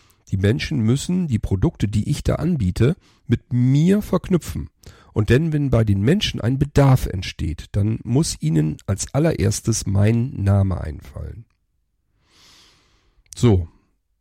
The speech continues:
Denn irgendwann passiert das. Ich hab das damals, ähm, auch, ähm, erzählt, hier mit dem Robert und seinen,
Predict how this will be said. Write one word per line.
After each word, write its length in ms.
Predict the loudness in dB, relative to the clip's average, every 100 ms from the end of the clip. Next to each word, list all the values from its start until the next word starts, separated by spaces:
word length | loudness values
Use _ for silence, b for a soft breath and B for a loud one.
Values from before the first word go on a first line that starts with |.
| _
Denn 300 | 2 4 4 4
irgendwann 400 | 2 4 2 4
passiert 460 | 4 4 2 4
das. 240 | 2 -2 -2
Ich 140 | 0
hab 100 | 2
das 240 | 0 -2
damals, 520 | 0 0 0 -2 -6 -4
ähm, 320 | -2 0 -2
auch, 460 | -4 -4 -4 -14 -20 _ _ -2
ähm, 340 | 0 0 -2
erzählt, 560 | -4 -2 0 0 -2 -6 _ _ _ _ _ _ _ _ _ -20 -2
hier 180 | 0
mit 120 | 2 0
dem 100 | -2
Robert 500 | -4 0 0 0 -2
und 240 | -6 -4
seinen, 500 | -4 -4 -4 -6